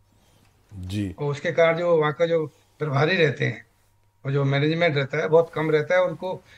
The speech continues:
Speaker 2: स-, इस तरह से बंद करके रखा जाता है बाल सुधार गृह में कि मैं as a police officer भी मिलना चाह, कोई जाते हैं तो magistrate से permission लीजिए, बड़ी formality, बड़ा भारी, मतलब उनको बहुत ज़्यादा, अ, महसूस होती घुटन सी।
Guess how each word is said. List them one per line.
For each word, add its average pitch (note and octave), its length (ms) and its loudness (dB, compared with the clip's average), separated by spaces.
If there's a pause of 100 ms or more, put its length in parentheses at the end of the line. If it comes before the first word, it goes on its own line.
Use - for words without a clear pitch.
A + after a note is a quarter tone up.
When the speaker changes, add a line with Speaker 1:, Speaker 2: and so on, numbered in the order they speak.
(140)
Speaker 2:
स-, - 200 -12
इस D#3+ 420 -4
तरह F3 140 4
से G3 120 2
बंद F3+ 240 0
करके E3+ 340 2
रखा D#3 180 4
जाता D3+ 220 2
है D#3+ 60 2
बाल D3 220 -2
सुधार D3+ 400 -2
गृह D3+ 240 2
में G#3 140 -4 (460)
कि F#3+ 480 -6 (500)
मैं F3 480 2
as F3 60 -2
a - 80 -6
police E3+ 220 -4
officer F3+ 220 2
भी F#3 100 -2
मिलना E3+ 280 0
चाह, D#3 240 2
कोई D3 400 -6
जाते D3 280 2
हैं F#3+ 280 -2 (240)
तो D#3+ 60 -6
magistrate E3 380 0
से C3+ 120 -6
permission E3 480 0
लीजिए, D#3+ 320 -2
बड़ी E3+ 180 0
formality, D#3 680 0 (360)
बड़ा F#3 280 4
भारी, E3+ 600 2
मतलब E3 200 2
उनको E3 420 -2 (640)
बहुत F#3 200 2
ज़्यादा, F#3 200 6
अ, D3+ 360 -2
महसूस D#3 360 0
होती D#3+ 240 -2
घुटन C3+ 280 0
सी। - 240 -12